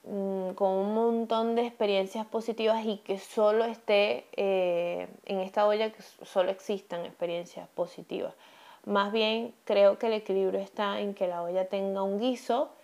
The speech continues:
que se está cocinando a fuego lento, que necesitas estar pendiente de él, que en algún momento no lo estarás, y que quizás ese guiso tenga ingredientes que no te gusten, eh,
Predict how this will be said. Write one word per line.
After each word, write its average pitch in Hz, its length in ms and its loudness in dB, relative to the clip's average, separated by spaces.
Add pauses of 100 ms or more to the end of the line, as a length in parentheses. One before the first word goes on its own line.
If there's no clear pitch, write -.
(260)
que 202 140 2
se 196 100 -2
está 185 200 0
cocinando 214 440 0
a 180 60 -2
fuego 185 300 4
lento, 254 640 4
que 208 120 0
necesitas 202 560 0
estar 185 320 2
pendiente 208 420 0
de 254 240 6
él, 262 160 0
que 208 160 4
en 202 120 2
algún 196 400 2
momento 240 500 4
no 180 240 2
lo 190 120 4
estarás, 233 680 2 (560)
y 247 120 2
que 233 140 6
quizás 226 420 4
ese 254 200 2
guiso 262 420 2
tenga 208 320 0
ingredientes 233 720 0
que 190 160 -2
no 185 160 -2
te 220 120 2
gusten, 285 560 2 (600)
eh, 190 720 4